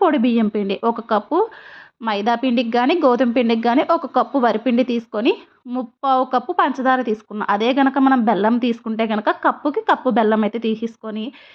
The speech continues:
స్వీట్ రెసిపీ దేంట్లోకైనా కొంచెం సాల్ట్ అనేది వెయ్యండి, టేస్ట్ అనేది చక్కగా ఎన్హాన్స్ అవుతది. అలాగే దీంట్లోకి కప్పున్నర వరకు మనకి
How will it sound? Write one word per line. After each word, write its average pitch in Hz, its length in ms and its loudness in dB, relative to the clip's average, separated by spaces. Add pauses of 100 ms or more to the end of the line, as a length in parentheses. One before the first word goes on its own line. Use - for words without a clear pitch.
(260)
స్వీట్ 311 300 -2 (280)
రెసిపీ 247 300 -4 (100)
దేంట్లోకైనా 233 580 0 (140)
కొంచెం 330 340 4 (120)
సాల్ట్ 214 300 2
అనేది 220 280 0
వెయ్యండి, 214 380 2 (160)
టేస్ట్ 240 340 0
అనేది 220 240 2 (500)
చక్కగా 247 420 -2
ఎన్హాన్స్ 233 420 0
అవుతది. 202 280 -6 (120)
అలాగే 240 280 0 (100)
దీంట్లోకి 220 420 0 (140)
కప్పున్నర 240 520 0 (100)
వరకు 220 240 -2 (100)
మనకి 247 240 0